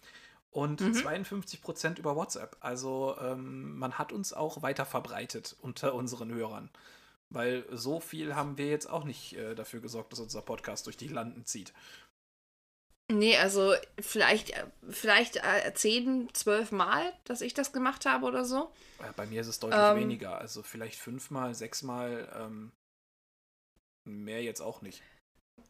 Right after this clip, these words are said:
Speaker 2: Wobei ich den meisten Leuten, denen ich von unserem Podcast erzähle, auch direkt, äh, den richtigen Link schicke. Also entweder Spotify oder Schieß mich tot.
Speaker 1: Echt?
Speaker 2: Mhm.
Speaker 1: Ja gut, also Spotify-Link, den nehme ich dann auch meistens. Also, äh,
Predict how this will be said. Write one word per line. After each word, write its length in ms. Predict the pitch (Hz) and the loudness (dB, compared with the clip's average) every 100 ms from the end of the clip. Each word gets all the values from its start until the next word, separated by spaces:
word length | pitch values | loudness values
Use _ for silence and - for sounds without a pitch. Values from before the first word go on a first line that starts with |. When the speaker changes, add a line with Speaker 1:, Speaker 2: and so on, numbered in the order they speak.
| - | 2
Speaker 2:
Wobei 280 | 220 233 | 12 12
ich 140 | 247 - | 12 6
den 100 | 269 | 6
meisten 320 | 240 254 - | 8 6 4
Leuten, 340 | 233 247 285 | 2 2 2
denen 140 | 254 240 | 2 2
ich 120 | 233 | 0
von 220 | 226 220 | -2 -4
unserem 320 | - 214 208 202 | -2 -2 0 0
Podcast 380 | 214 - 214 | -2 -2 -4
erzähle, 440 | - - 233 254 208 | -4 -2 2 4 2
auch 100 | 208 | 0
direkt, 420 | - 202 202 - | -2 0 0 0
äh, 300 | - 208 202 | 2 2 2
den 300 | 208 202 196 | 2 0 0
richtigen 420 | 202 202 196 190 | -2 0 -2 -2
Link 220 | 180 180 | -2 0
schicke. 280 | 190 180 180 | 0 0 0
Also 180 | 180 190 | 0 0
entweder 340 | 185 190 185 | 0 0 2
Spotify 840 | 180 180 185 208 - 190 202 202 202 | 2 0 -2 -2 0 2 4 4 4
oder 640 | 196 208 214 220 208 208 | 6 8 8 12 12 12
Schieß 260 | 202 214 196 | 10 4 2
mich 160 | 190 185 | 0 0
tot. 320 | 185 180 - _ _ _ _ | 0 0 -6 _ _ _ _
Speaker 1:
Echt? 240 | - 277 - _ _ - _ _ _ _ _ - | -6 -4 -8 _ _ -20 _ _ _ _ _ 0
Speaker 2:
Mhm. 200 | 214 320 571 - _ _ _ _ - - - - - - | 4 4 2 -4 _ _ _ _ -20 -20 -20 -20 -20 -4
Speaker 1:
Ja 120 | 123 | -2
gut, 320 | 123 143 139 | 0 -2 -2
also 180 | - 123 | -6 -6
Spotify-Link, 840 | 120 127 147 139 143 139 139 139 | -2 -2 -2 0 0 2 -2 -4
den 200 | 131 123 | -4 -4
nehme 180 | 127 127 | -2 -2
ich 60 | 127 | -2
dann 160 | 123 | -4
auch 200 | 120 123 | -2 -4
meistens. 500 | 113 101 98 107 95 | -4 -8 -8 -10 -10
Also, 680 | - 113 110 113 110 104 110 | -10 -10 -4 -4 -4 -6 -6
äh, 180 | 110 113 | -6 -8